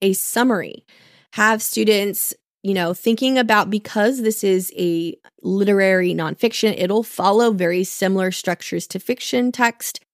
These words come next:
You can use that, "Somebody wanted, but so then." So thinking about, number one, who is the subject of the biography or autobiography?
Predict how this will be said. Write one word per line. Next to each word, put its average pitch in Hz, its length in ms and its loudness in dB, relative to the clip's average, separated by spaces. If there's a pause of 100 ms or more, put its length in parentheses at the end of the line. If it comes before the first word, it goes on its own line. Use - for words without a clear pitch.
You 214 180 2
can 214 220 0
use 202 360 0
that, 196 360 2
"Somebody 269 540 4
wanted, 226 520 2
but 196 320 0
so 190 300 0
then." 156 480 -6 (220)
So - 180 -2
thinking 202 380 0
about, 175 400 -2 (720)
number 175 240 0
one, 214 380 2 (120)
who 208 160 2
is 185 120 2
the 185 60 -8
subject 254 540 0
of 202 160 -2
the 202 100 -2
biography 190 640 -2
or 170 220 -2
autobiography? 156 960 -8